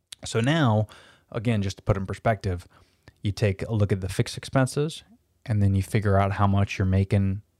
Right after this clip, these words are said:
for ho-, your household income. You subtract it, what's left over? Let's use the example again, like we were saying, eight thousand dollars as a household income per month, and your expenses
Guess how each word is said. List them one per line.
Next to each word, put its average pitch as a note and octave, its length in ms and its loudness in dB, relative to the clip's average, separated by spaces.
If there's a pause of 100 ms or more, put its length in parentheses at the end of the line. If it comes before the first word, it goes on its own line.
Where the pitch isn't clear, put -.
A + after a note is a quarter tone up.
(320)
for F#2 220 -4
ho-, - 200 -4
your G#2+ 160 -2
household G#2+ 400 2
income. C#3 400 0 (340)
You G2+ 80 -6
subtract C#3 500 -4
it, G2+ 100 -4
what's G#2 320 -4
left G2 240 -4
over? F#2+ 300 -6 (420)
Let's A#2 320 0
use G#2+ 180 4
the G#2+ 140 2
example G2+ 420 0
again, G2 240 0
like F#2 160 -2
we G2 100 -2
were F#2 140 0
saying, F#2 400 -2 (120)
eight A2 220 -4
thousand F#2+ 380 -4
dollars F#2 560 -4 (340)
as G#2+ 140 -4
a G2+ 40 -4
household F#2 380 0
income C#3+ 400 2 (560)
per A#2 140 2
month, D#3 320 0 (220)
and G#2+ 120 2
your G#2 140 4
expenses G2 760 -2